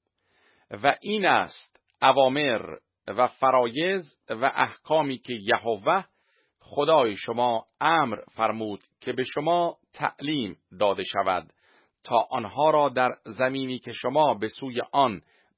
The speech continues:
برای تصرفش عبور می‌کنید، به جا آورید.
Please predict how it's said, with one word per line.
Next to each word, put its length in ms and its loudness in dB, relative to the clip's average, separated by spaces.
برای 380 4
تصرفش 760 -4
عبور 400 -4
می‌کنید، 920 -8
به 120 -2
جا 500 0
آورید. 540 -4